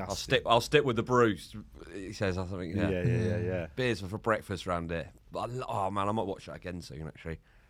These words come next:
Speaker 3: Yeah,
Speaker 1: Yeah.
Speaker 3: I've got three more. Never show surprise, never lose your cool.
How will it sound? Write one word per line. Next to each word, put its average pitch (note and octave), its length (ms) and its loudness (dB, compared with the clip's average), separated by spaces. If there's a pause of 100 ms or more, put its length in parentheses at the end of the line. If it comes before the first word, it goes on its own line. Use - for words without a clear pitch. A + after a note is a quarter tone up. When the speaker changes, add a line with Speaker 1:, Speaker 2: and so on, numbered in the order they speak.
Speaker 3:
Yeah, G#2 220 -4
Speaker 1:
Yeah. G2+ 200 4
Speaker 3:
I've G2+ 120 -2
got A2 200 6 (320)
three B2 280 8
more. A2+ 320 8
Never B2+ 280 8
show C3 240 8
surprise, G#2 600 8
never G#2 280 8
lose G2+ 280 6
your G2+ 120 6
cool. G2+ 460 6